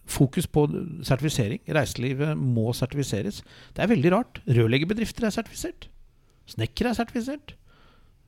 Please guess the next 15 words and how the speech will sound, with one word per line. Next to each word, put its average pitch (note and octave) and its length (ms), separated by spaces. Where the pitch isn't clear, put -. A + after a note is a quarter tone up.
Samboeren C#3 440
min E3+ 100
sin F#3+ 140
bedrift G3 320
har G3 160
iso C3 400
hundre D#3+ 400
og - 60
seksogtredve D#3 500
millioner D3+ 400
tre C#3 160
hundre C#3+ 160
og - 40
sytti - 200
tusen. G3 320